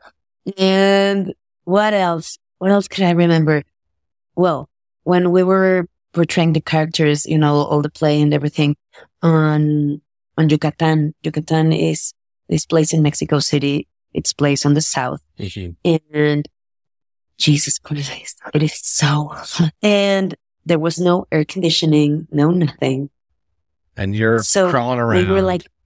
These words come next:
Speaker 2: dancing for two and a half
Speaker 1: melting.
Speaker 2: hours. Yeah.
Speaker 1: Huh? Melting, melting. Yeah, yeah, yeah. I,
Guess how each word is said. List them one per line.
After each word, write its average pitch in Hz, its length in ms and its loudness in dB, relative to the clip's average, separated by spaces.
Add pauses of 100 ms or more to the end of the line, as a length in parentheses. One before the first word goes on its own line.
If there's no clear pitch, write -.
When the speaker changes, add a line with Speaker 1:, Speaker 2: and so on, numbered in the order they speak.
Speaker 2:
dancing 107 480 -4
for - 460 -8 (120)
two 120 200 2
and 110 80 0
a 247 60 2
half 233 160 -2
Speaker 1:
melting. - 300 -6
Speaker 2:
hours. 147 220 0
Yeah. 85 480 -8 (800)
Speaker 1:
Huh? 294 100 -2 (460)
Melting, 233 540 2 (220)
melting. 156 460 0 (460)
Yeah, 190 180 2
yeah, 156 340 -2
yeah. 147 80 -8 (500)
I, 202 140 -6